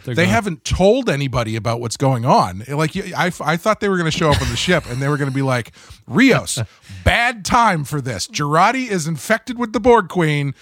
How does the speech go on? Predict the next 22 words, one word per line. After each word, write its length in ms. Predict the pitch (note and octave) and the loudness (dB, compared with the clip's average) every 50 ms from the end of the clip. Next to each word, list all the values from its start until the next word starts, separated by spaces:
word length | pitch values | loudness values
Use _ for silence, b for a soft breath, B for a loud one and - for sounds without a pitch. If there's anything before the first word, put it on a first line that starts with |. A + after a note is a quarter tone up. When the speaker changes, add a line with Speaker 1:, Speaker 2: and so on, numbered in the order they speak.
| B C3+ B2 A#2 | B -16 -14 -8
Speaker 2:
and 200 | - C3 B2 A2+ | -6 -6 -4 -2
we 140 | C#3+ G#3 A3 | 0 2 2
have 200 | G#3+ A3 G#3+ F#3 | 2 2 2 -2
to 80 | G#3+ F3+ | -6 -4
find 340 | - G#3 G3+ G3 G#3 G3 | 2 4 4 4 4 2
her. 120 | D#3 C3+ B2 | 0 -2 -2
And 160 | A#2+ B2+ B2+ | -4 -6 -4
you 120 | D#3+ G#3+ | -4 -4
brought 400 | G#3+ E3 G3 G3+ G3 F#3 - _ | -2 0 2 2 2 2 -2 _
two 440 | - - - B3 C4+ C4+ C4+ B3+ A3+ b b b b b | -6 -2 0 2 2 2 2 0 -4 b b b b b
normies 560 | - B2+ D3+ F3 G#3 A#3+ A#3+ A3 F3+ D3+ D3+ C#3+ - | -2 0 4 6 6 6 6 4 2 -2 -4 -4 -4
from 160 | - D3+ D3+ | -4 -4 -4
twenty 260 | - - F3+ F#3+ G3 | -2 0 0 0 0
twenty-four 720 | F3+ - F#3 G3 F3+ E3 E3 - - F#3+ G3 G3+ F3+ C#3 C3 | 0 0 0 2 2 0 -2 0 2 4 4 4 4 4 2
onto 220 | C3+ C#3+ B2+ C3 | 0 0 -2 -6
the 100 | B2 A#2 | -6 -6
ship. 320 | - - - A3+ A3 D#3 | -6 -4 0 0 0 0
Are 60 | C3+ C#3 | 0 -2
you 140 | C#3 C#3 | -4 -4
fucking 440 | B2+ - - F#3+ - - C#3 A#2 A2+ | -4 -2 -2 -2 -2 -2 -6 -6 -4
nuts?" 380 | B2 D#3+ B3 - - - - - | -2 -2 -2 -4 -6 -10 -6 -2
Speaker 1:
Yeah. 200 | C3 A2+ G#2+ G#2 | 0 0 2 0